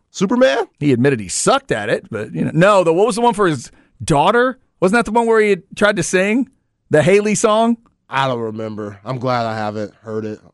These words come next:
Speaker 1: Or if
Speaker 2: Mm.
Speaker 1: I have heard it, I'm glad it's erased my mind. <laughs>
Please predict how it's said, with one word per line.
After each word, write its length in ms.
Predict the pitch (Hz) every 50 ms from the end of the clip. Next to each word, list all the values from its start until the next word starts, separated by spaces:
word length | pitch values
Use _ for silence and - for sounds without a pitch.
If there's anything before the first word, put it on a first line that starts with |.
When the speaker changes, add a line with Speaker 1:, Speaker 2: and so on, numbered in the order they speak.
| _
Speaker 1:
Or 120 | - 120 120
if 40 | 120
Speaker 2:
Mm. 80 | 127 123
Speaker 1:
I 60 | 127
have 220 | 131 127 123 107
heard 180 | 117 117 117 117
it, 20 | 113
I'm 100 | 113 104
glad 220 | 117 117 113 113
it's 80 | 104 -
erased 340 | 104 104 110 110 107 - -
my 140 | 113 104 104
mind. 400 | 104 104 101 104 104 101 98 - - - - - -
<laughs> 120 | - -